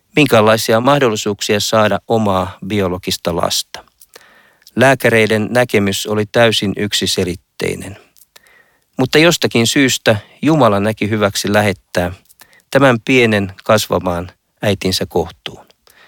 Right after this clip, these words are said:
Ja siellä se rukouksen lapsi tälläkin hetkellä köllöttää. Me kovasti ja usein kiihkeästikin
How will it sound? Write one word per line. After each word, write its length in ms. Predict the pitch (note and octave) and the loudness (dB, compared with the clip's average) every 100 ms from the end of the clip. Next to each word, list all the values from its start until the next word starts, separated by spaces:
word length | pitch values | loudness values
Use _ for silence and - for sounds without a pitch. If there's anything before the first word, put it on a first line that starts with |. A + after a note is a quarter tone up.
| _ _ - | _ _ -6
Ja 60 | |
siellä 320 | - C#3 G#2 | 2 2 2
se 240 | G#2+ B2 A2+ A2 | 2 2 0 -2
rukouksen 640 | A#2+ A2+ G#2 - G2 F#2 | -2 2 0 0 -4 -2
lapsi 480 | F#2 - - F2+ _ _ | -4 -4 -8 -8 _ _
tälläkin 400 | A2+ G#2 F#2 F#2+ | 0 0 0 -4
hetkellä 420 | F#2 F2+ - F2+ | -4 -6 -4 -6
köllöttää. 800 | E2+ F#2 E2+ - _ _ - - _ _ _ _ _ _ _ _ _ _ _ _ _ _ _ _ _ - | -2 -2 -2 -8 _ _ -20 -20 _ _ _ _ _ _ _ _ _ _ _ _ _ _ _ _ _ -4
Me 80 | A#2+ | 0
kovasti 580 | D#3 D#3 C3+ - - A2+ - - _ _ _ | 4 4 2 0 -4 -4 -10 -20 _ _ _
ja 120 | A#2+ | -2
usein 320 | C3 - B2+ | -2 0 0
kiihkeästikin 1000 | A#2 C#3+ C3 - G#2+ G#2 - - - G#2 | 2 0 0 0 -2 0 -6 -8 -2 -2